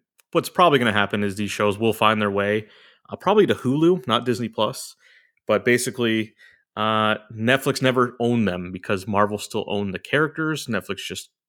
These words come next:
kinda made the shows and put 'em on. Uh, but Disney will now have the rights back. Um, they probably won't be going to Disney Plus because these shows have a much more,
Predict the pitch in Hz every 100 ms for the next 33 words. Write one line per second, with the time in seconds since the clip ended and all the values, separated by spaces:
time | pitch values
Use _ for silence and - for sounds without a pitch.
0 | - 95 95 95 95 - 107 107 110 95
1 | 95 - 104 98 98 110 107 _ _ _
2 | _ _ _ 107 90 87 - 98 92 -
3 | - - 113 _ _ 113 101 104 101 98
4 | 90 92 95 _ _ _ - 107 107 101
5 | 101 101 - 95 92 - - _ _ _
6 | _ _ - 90 87 92 - _ _ _
7 | - 107 107 143 151 165 165 160 160 127
8 | 139 127 - 117 139 123 117 110 120 104
9 | 120 127 120 117 101 95 104 - 113 110
10 | 113